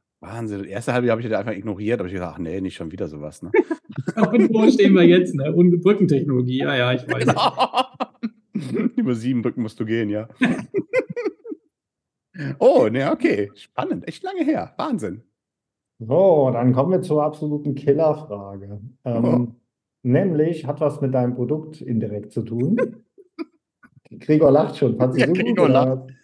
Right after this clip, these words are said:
Speaker 3: was? <laughs> Bei, bei der Frage habe ich mir besonders Mühe gegeben. Also,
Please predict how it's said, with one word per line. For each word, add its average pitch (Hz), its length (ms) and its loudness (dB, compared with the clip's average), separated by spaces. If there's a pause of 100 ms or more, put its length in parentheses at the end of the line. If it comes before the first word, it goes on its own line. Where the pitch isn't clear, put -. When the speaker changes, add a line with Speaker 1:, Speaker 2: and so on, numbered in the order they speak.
(180)
Speaker 3:
was? - 100 -12 (1200)
<laughs> 254 80 2 (960)
Bei, 139 160 2
bei 151 140 2
der 185 160 4
Frage 190 240 4
habe 180 120 2
ich 180 60 -2
mir 165 140 0
besonders 131 440 2
Mühe 104 220 -8
gegeben. 104 480 -10
Also, 117 540 -8